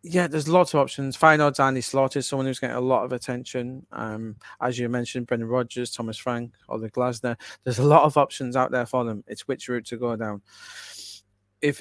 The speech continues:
if you're gonna appoint someone to try and keep Harry Kane on that subject,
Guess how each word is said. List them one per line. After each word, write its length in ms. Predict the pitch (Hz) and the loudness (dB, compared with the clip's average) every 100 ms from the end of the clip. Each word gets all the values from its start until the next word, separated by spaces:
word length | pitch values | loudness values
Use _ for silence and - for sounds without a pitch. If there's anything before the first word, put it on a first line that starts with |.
| - | -4
if 120 | 131 | 0
you're 100 | 143 | 2
gonna 160 | 180 175 | 6 6
appoint 300 | 165 156 143 | 6 4 4
someone 260 | 151 147 | 0 0
to 80 | - | 0
try 160 | 147 135 | 0 0
and 160 | 127 | -2
keep 260 | - 143 - | -2 -2 0
Harry 240 | 135 123 | 0 0
Kane 260 | 113 131 139 | 4 4 4
on 120 | 127 | 0
that 180 | 135 135 | -2 -4
subject, 540 | 131 113 104 - - | -8 -6 -8 -8 -20